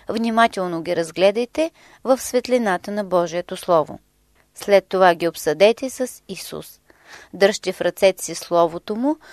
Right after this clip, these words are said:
с обещанията и се молете те да бъдат премахнати. Кажете на Бога: „Вярвам, Господи, помогни на моето неверие.“ Евангелието на Марк, девета глава, двайсет и четвърти стих.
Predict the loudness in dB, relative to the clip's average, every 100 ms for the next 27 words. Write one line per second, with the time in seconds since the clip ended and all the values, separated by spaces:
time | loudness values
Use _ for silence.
0 | -20 -8 -4 -4 -4 -2 0 0 0 2
1 | 0 0 -2 0 2 2 2 -4 2 4
2 | 4 0 0 0 -6 -6 -4 -2 -2 -4
3 | -14 -14 -20 _ _ _ _ _ -18 -2
4 | 0 4 4 4 -4 2 2 2 -4 _
5 | _ _ _ _ _ -6 2 2 2 -4
6 | -2 0 -2 -6 -14 -14 -16 _ _ _
7 | _ -2 -2 -2 -4 -2 -2 -4 -4 -4
8 | -2 -4 -4 -8 -6 -4 -4 -6 -14 _
9 | _ _ _ _ -2 0 0 -4 -4 -6
10 | -6 -6 -6 -4 -4 -6 -10 -6 -2 0
11 | -2 -6 -8 -2 -2 -2 -8 -8 -14 -14
12 | -8 -8 -8 -16 -12 -12 -12